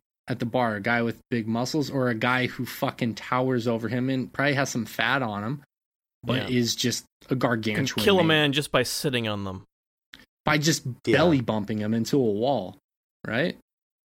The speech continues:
Speaker 1: And, like, look, there's no si-, I'm not, I'm not saying, making this claim off of any scientific evidence whatsoever. So take it with a whole grain of salt. But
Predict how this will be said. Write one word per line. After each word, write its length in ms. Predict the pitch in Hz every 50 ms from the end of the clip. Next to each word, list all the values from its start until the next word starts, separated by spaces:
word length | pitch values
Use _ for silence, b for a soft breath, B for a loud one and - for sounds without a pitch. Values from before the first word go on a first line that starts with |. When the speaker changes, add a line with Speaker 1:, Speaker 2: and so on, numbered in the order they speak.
| _ _ _ _ _ _ _ _ _ _ _ _
Speaker 1:
And, 240 | 262 277 269 247 214
like, 220 | 226 214 190 196 - _ _ _ _
look, 260 | 175 175 156 - - - _ _ _
there's 200 | - 185 190 175
no 200 | 208 220 214 208 196
si-, 120 | - 202
I'm 320 | 196 185 - 170 180 196
not, 260 | 208 214 202 190 175 - - - - - -
I'm 160 | - 175 180
not 240 | 190 190 180 175 160
saying, 500 | - - 190 170 170 170 165 160 156 160
making 260 | 160 160 160 147 170 151
this 140 | 139 139 -
claim 300 | - - 147 139 135 131
off 160 | 127 123 127
of 80 | 127 123
any 240 | 127 139 143 147 143
scientific 680 | 143 - 143 135 135 135 131 - 135 131 - 117 - -
evidence 560 | 117 107 107 104 101 104 - - - - - - _ _ _ _ _ _ _ _ _ - _ _ _ -
whatsoever. 720 | - 117 110 107 - - 113 104 95 92 90 95 98 101 - _ _ _
So 140 | - - -
take 220 | 143 - 190 180 185
it 40 |
with 160 | 170 160 147 143
a 80 | 131
whole 280 | 120 - - 156 143 135
grain 260 | 120 127 113 110 107
of 80 | 104 -
salt. 360 | - 110 95 95 - - - -
But 220 | - 101 95 -